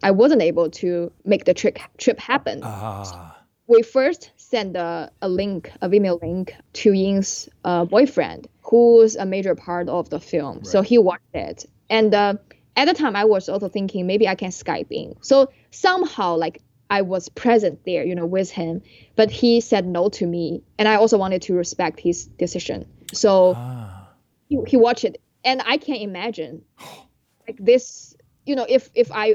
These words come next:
Speaker 1: I was there and he watching the film and, uh, what I would see. So I can imagine what's gonna happen. So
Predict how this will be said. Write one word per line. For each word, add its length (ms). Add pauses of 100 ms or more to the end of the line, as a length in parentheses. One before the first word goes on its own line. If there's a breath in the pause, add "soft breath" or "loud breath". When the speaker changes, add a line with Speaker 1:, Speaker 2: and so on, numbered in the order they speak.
Speaker 1:
I 140
was 260
there 480
and 200
he 240
watching 300
the 60
film 300
and, 240
uh, 180 (280)
what 140
I 120
would 160
see. 340
So 380
I 80
can 120
imagine 440
what's 120
gonna 160
happen. 320
So 300